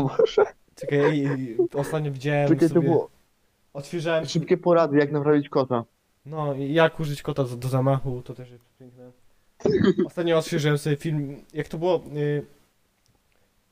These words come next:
Speaker 2: y, gadżety dla kota, czy coś takiego. I no, i
Speaker 1: Y, on
Speaker 2: genialne.
Speaker 1: kiedyś pod prasą rozwalał dildę dla kota.
Speaker 2: No, ale unboxa to jest, no,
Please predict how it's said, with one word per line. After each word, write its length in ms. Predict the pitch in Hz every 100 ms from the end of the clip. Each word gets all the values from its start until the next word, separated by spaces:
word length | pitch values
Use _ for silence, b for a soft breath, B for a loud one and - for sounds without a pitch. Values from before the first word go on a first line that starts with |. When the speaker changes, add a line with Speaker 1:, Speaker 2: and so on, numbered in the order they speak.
| 135 131 131
Speaker 2:
y, 40 | 127
gadżety 360 | 139 185 175
dla 140 | 165 143
kota, 280 | 202 185 127
czy 120 | 113
coś 120 | 113
takiego. 440 | 127 - 117 107 - _ _ _ _ _ _ _
I 300 | 123 139 131
no, 440 | 139 139 143 143 139 - _ _ _ _ _ _ _
i 100 | -
Speaker 1:
Y, 220 | 127 131
on 80 | 143 - _ -
Speaker 2:
genialne. 360 | 147 165 143
Speaker 1:
kiedyś 180 | 151 160
pod 140 | 147
prasą 600 | - 151 135 - 117 135 147 _ _ _ _ _ _ _ _
rozwalał 500 | 123 135 131 143 143
dildę 360 | 135 143 117 113
dla 140 | 107
kota. 360 | - 104 107 101 - _ _ _ _ _ _ _ _ _ - - -
Speaker 2:
No, 360 | 131 131 127
ale 220 | 131 131
unboxa 360 | 143 147 147 - 135
to 80 | -
jest, 180 | 123 120 _ _ _ _ _ _ _ _ _ - - -
no, 500 | 151 147 139 135 135